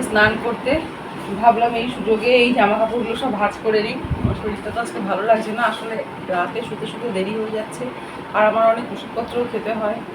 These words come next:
আর এদিকে সেই সাড়ে পাঁচটায় অ্যালার্ম দিই ঘড়িতে, সাড়ে ছটায় বেরোই,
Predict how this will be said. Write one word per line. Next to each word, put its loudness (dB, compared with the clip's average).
আর 6
এদিকে -2
সেই 2
সাড়ে 0
পাঁচটায় 2
অ্যালার্ম 6
দিই -6
ঘড়িতে, -2
সাড়ে 2
ছটায় -2
বেরোই, 2